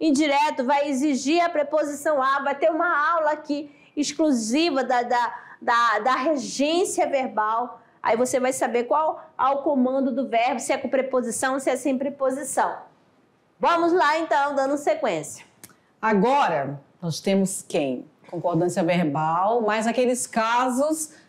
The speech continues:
Speaker 2: de sujeito composto. Sujeito composto constituído da expressão um e outro.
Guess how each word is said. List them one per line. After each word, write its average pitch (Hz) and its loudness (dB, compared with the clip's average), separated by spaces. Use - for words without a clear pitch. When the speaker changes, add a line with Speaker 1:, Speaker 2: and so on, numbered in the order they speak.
Speaker 2:
de 214 2
sujeito 233 0
composto. 214 0
Sujeito 277 2
composto 294 2
constituído 262 2
da 233 2
expressão 233 0
um 311 4
e 311 2
outro. 196 0